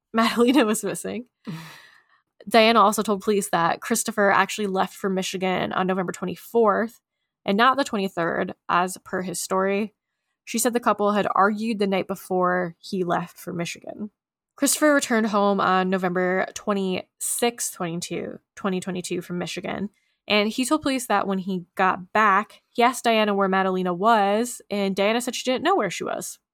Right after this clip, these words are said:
Speaker 1: Christopher told authorities he told Diana that he didn't know where Madalena was either. They reportedly both accused each other of hiding Madalena.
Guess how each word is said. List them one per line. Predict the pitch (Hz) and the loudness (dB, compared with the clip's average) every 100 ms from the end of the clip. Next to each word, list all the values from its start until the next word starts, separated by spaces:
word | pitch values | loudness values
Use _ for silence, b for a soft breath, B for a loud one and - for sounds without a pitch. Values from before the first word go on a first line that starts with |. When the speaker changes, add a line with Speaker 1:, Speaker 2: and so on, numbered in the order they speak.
| _ - | _ -4
Speaker 1:
Christopher | - 330 | -2 0
told | 311 277 262 | 2 2 2
authorities | 240 208 202 196 202 | 2 2 2 0 -4
he | - - 254 | -6 -10 -8
told | 269 302 254 | 0 0 2
Diana | 233 214 208 | 2 2 2
that | 208 214 | 0 0
he | 277 | 0
didn't | 381 214 175 | 2 2 2
know | 180 180 202 _ - | 0 -2 -6 _ -2
where | 220 | 2
Madalena | 214 226 240 262 | 4 6 4 4
was | 262 285 | 4 4
either. | 440 208 151 - _ _ | 6 4 0 -8 _ _
They | - | 4
reportedly | 233 240 294 254 240 247 233 _ _ _ | 4 6 4 4 2 0 -2 _ _ _
both | 254 392 370 | 4 6 4
accused | - 269 220 | -2 -2 -2
each | 214 | -2
other | 226 208 185 | 2 2 2
of | 170 | 2
hiding | 240 302 269 | 4 4 2
Madalena. | 175 165 - - - 214 | -2 -2 -4 -8 -6 -8